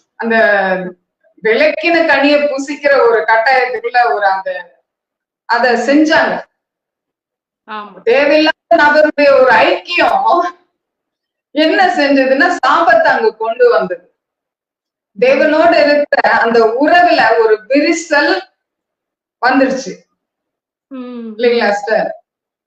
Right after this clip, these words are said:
Speaker 2: ஆமா, கண்டிப்பா. அப்போ நம்ம யாரோட பழகுறோன்றதுதான் முக்கியம். அப்படிதானே சிஸ்டர்?
Speaker 1: ஆமா.
Speaker 2: ஏன்னா
Speaker 1: ஆமா.
Speaker 2: யாரோட பழகுறோமோ, ஆ, அவங்களுடைய குணங்கள் தான் வரும். இப்போ நம்ம உதாரணத்துக்கு பார்த்தோம்னா, நீங்க சொல்றது போல,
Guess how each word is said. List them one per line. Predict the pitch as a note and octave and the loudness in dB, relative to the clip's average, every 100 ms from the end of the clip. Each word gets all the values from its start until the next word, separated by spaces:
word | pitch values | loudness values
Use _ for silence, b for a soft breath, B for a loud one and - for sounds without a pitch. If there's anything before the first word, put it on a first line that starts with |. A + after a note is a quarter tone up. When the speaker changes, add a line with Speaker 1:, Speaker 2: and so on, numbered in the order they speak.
| _ _ _ _ _ _ _ _ | _ _ _ _ _ _ _ _
Speaker 2:
ஆமா, | A#3 A3+ G3 - | -10 -10 -14 -18
கண்டிப்பா. | A3+ A3 A3+ A3+ G#3+ | -16 -12 -12 -12 -14
அப்போ | - A#3 | -14 -16
நம்ம | G#3+ G#3+ G#3 | -16 -16 -14
யாரோட | G3+ G#3+ C#4 D4+ D4 | -10 -6 -6 -4 -4
பழகுறோன்றதுதான் | D4+ C#4+ A3 C4+ D4 D#4 D4+ D4 B3+ A#3+ A#3 C4 | -6 -8 -6 -4 -6 -8 -8 -8 -10 -12 -12 -12
முக்கியம். | A#3 G#3+ G#3+ F3 | -14 -14 -16 -16
அப்படிதானே | G3+ G#3+ A3+ A3 | -16 -16 -14 -14
சிஸ்டர்? | A3 - B3+ D4 F3 | -16 -18 -16 -16 -16
Speaker 1:
ஆமா. | D#4+ D4 _ _ _ _ | -16 -18 _ _ _ _
Speaker 2:
ஏன்னா | A3+ | -12
Speaker 1:
ஆமா. | G3+ G3 F#3+ | -8 -6 -6
Speaker 2:
யாரோட | C4 C#4+ C4+ | -8 -10 -12
பழகுறோமோ, | C4+ A3+ A3 A3 A3+ C4 - - | -12 -14 -14 -20 -20 -18 -20 -18
ஆ, | A3 G#3 G3+ - B3 | -16 -14 -14 -12 -10
அவங்களுடைய | C#4+ D4 C#4 C4+ A#3+ | -8 -8 -8 -8 -8
குணங்கள் | B3+ C4+ B3+ A3+ | -8 -8 -10 -10
தான் | A#3 | -14
வரும். | G3 F3+ C#4 | -16 -20 -20
இப்போ | C#4 F4 D4+ | -20 -16 -14
நம்ம | C#4 C4+ C#4 | -12 -12 -10
உதாரணத்துக்கு | D#4+ E4 E4 D4 B3 | -10 -10 -12 -16 -14
பார்த்தோம்னா, | B3+ A#3+ B3 C#4 | -12 -12 -14 -16
நீங்க | C#4+ B3 | -14 -16
சொல்றது | A#3+ A#3 A#3 B3+ B3 | -16 -14 -12 -12 -12
போல, | A#3 A#3 F#3+ F#3 A3 | -12 -12 -14 -16 -20